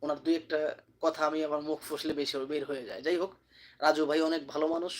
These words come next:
উনি, ওনার চাচা একজন মেজর, উনি হয়তো সেই পরিচয়টা আমাকে দিছে। যাই হোক, আমি মেজর এগুলো ভয় পাই না ভাই, আমি সত্য কথা বলতে কোথাও ভয় পাই না, আমি শান্ত।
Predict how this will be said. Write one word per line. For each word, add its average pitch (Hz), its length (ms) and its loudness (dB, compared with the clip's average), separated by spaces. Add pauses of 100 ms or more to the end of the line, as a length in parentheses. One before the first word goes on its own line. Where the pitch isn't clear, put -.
(100)
উনি, 156 220 -4 (280)
ওনার 147 200 -6 (500)
চাচা 156 240 4 (100)
একজন 143 280 -2
মেজর, 139 260 -8 (1200)
উনি 143 180 -2
হয়তো 143 240 -4
সেই 143 120 -4 (160)
পরিচয়টা 147 380 -4
আমাকে 139 260 -8
দিছে। 139 220 -8 (100)
যাই 165 160 2
হোক, 160 100 -4 (640)
আমি 208 100 0 (100)
মেজর 165 220 4 (120)
এগুলো 156 180 2 (100)
ভয় 147 160 2
পাই 143 160 0
না - 120 -12
ভাই, 85 120 -10 (380)
আমি 160 180 -4
সত্য 175 180 -2 (100)
কথা 190 220 -4
বলতে 196 160 -2 (100)
কোথাও 151 220 4 (100)
ভয় 143 180 0
পাই 107 180 -4
না, 87 80 -14 (680)
আমি 143 100 -4 (100)
শান্ত। 131 220 -4